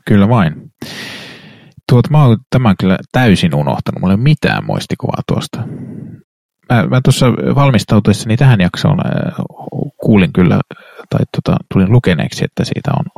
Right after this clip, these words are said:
on tuota, tehty aikaisemminkin elokuva. Mutta ajattelin, että tuonahan voisi olla järkevää <laughs> katsoa. Näin olen sen sitten katsonutkin. No,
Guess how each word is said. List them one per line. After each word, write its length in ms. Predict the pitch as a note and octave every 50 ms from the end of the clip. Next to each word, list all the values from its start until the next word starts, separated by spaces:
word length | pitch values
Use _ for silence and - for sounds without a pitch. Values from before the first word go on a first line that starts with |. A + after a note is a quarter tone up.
| - -
on 80 | - B2+ -
tuota, 240 | - C3+ - - - A2+ - - - - - _ _ _ _ _ _ - - - - - - - - - - - - - - - _ _ _ _ _ _
tehty 380 | - A#2 G#2 - - - - - -
aikaisemminkin 880 | - F2 E2+ - - - - - - - - - - - - - - -
elokuva. 480 | - - - - - - - - - - - - - - - - - - - - - - _ _ _ _ _ _ _ _ -
Mutta 280 | G2+ F2+ - _ - - -
ajattelin, 480 | - A#2 G#2+ G2 G2+ - - - - -
että 180 | - - - - - _ _ _
tuonahan 400 | - G2+ F#2 F2+ E2+ E2+ F2+ F2 - -
voisi 200 | - F2+ F2+ -
olla 200 | G2 - - - - - - - E3 -
järkevää 440 | C#3+ B2 A#2 - - - - - -
<laughs> 80 | - -
katsoa. 400 | - - - - - - - - - - - - - - - - - F#3 - G3 F3+ D3+ C#3 C3 - E3 E3
Näin 240 | D#3 B2+ - D#3
olen 180 | C3+ A2 C#3+ -
sen 200 | D3 D3 D3+ C#3
sitten 280 | A3+ - - - E3+ -
katsonutkin. 600 | - - - - - - - A2 - - F#3+ E3 - - - - - - - - - A#2 G2 -
No, 220 | - B2+ C3+ C#3